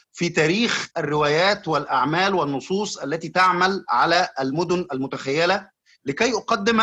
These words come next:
يعني معلومة لل-، لل-، لل-، للأصدقاء، وليس فقط، آه، شهادة شخصية أو، أو، أو قراءة شخصية. أو دعني أقول أنني حاولت أن أمزج ما بين، آه، عرض موضوعي، آه، بانورامي بشكل ما ل-، ل-، ل-، للظاهرة،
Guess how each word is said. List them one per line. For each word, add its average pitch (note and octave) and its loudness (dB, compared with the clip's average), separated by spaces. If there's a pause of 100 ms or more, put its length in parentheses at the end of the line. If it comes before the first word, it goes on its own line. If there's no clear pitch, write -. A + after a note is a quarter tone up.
(160)
يعني A3+ 2
معلومة A3+ 2 (160)
لل-، C3 -6
لل-، C#3 -4
لل-، C#3+ -8
للأصدقاء، D#3 0
وليس F#3 0
فقط، F#3+ -2 (520)
آه، C#3+ -2
شهادة F#3 2
شخصية D#3+ 0
أو، - -8
أو، B2+ -8
أو A#2 -6
قراءة D#3+ 0
شخصية. B2 -4
أو A3 0
دعني G#3 2
أقول G#3+ -2
أنني E3+ -2
حاولت F#3 0
أن C#3+ -4
أمزج F#3+ 0 (520)
ما D#3 4
بين، F3+ 4
آه، D#3 0
عرض F3 2
موضوعي، F3 2 (420)
آه، B2 -2
بانورامي D#3+ 2
بشكل F3 -2
ما E3 2
ل-، D3+ 0
ل-، B2+ -4
ل-، B2+ -10
للظاهرة، C3+ 0